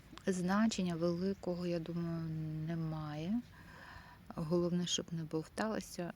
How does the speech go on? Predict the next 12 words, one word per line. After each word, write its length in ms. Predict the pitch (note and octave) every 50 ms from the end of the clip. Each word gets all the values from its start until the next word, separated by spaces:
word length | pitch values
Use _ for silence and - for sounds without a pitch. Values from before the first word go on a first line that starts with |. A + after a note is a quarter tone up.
| - -
І 80 | - F3+
єдине, 640 | E3+ E3 D#3+ D#3 D#3+ E3 D#3 E3 F#3+ F#3 F#3 F3+ F3
що 240 | F3+ - - - F3+
я 180 | E3+ E3+ E3 E3
ще 340 | - - - - A3+ G#3+
роблю, 440 | G#3+ G#3 G3+ F#3+ F3 F3+ F3+ F3+ F3+ - - - - - - - - - - -
то 140 | - F#3 F3+
я, 360 | F3 F3 F#3 F3+ F#3 F#3 F#3 - - - - - E3+
е, 300 | E3+ E3+ E3 E3+ E3 E3 E3 - -
закриваю 920 | - E3+ D#3+ - F3+ - - - - E3+ E3 E3+ E3+ E3+ E3+ E3 E3 E3 - -
не 380 | E3 E3 E3 E3+ E3 - -
еластично 840 | D#3+ D#3 D#3+ D#3 - - - - - D#3 - - - - F#3 F#3+ G#3+